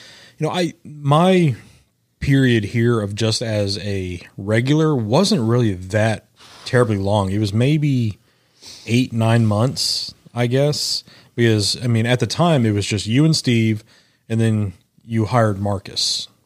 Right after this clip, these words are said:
And then Marcus got an opportunity to become an apprentice at a tattoo shop, which was awesome. I knew him, and I knew the tattoo shop he was gonna work at. And then I, that's whenever I was going through all my shit. I was going through my,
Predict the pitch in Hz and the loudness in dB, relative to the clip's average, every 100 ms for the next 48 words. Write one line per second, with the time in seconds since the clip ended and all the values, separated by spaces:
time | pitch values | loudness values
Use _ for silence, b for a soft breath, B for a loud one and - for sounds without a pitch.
0 | _ _ _ _ _ _ - 110 110 107 | _ _ _ _ _ _ -2 0 2 2
1 | 104 98 92 _ _ _ _ 107 175 - | 0 -2 -6 _ _ _ _ 0 2 2
2 | 110 98 - - - 113 117 113 104 - | 0 0 -2 -6 -12 -2 2 4 2 -2
3 | 117 110 107 120 113 104 98 - 113 104 | -4 -6 -2 0 2 0 -2 -2 0 2
4 | 104 101 113 110 - 127 107 104 - - | 0 -2 -4 -4 -2 0 2 0 -2 -4
5 | - _ _ 127 104 - 104 123 123 98 | -8 _ _ -4 -4 -2 -2 0 -2 -2
6 | 90 90 104 98 92 - B B B 143 | -6 -6 -8 -6 -6 -8 B B B 2
7 | 139 131 123 113 117 113 117 110 104 117 | 4 4 4 4 4 4 2 2 2 2
8 | 101 117 107 104 113 101 101 107 101 101 | 2 -2 -2 0 -2 -2 -4 -2 -2 -2
9 | 107 104 104 104 113 143 120 104 101 101 | -2 -2 -4 -6 -2 0 2 0 -2 -4
10 | 143 151 113 117 95 98 - 107 98 107 | 0 0 0 0 -2 -6 -8 -6 -2 0
11 | 139 123 - 92 95 107 101 95 | 0 0 -2 -6 -4 -4 -4 -8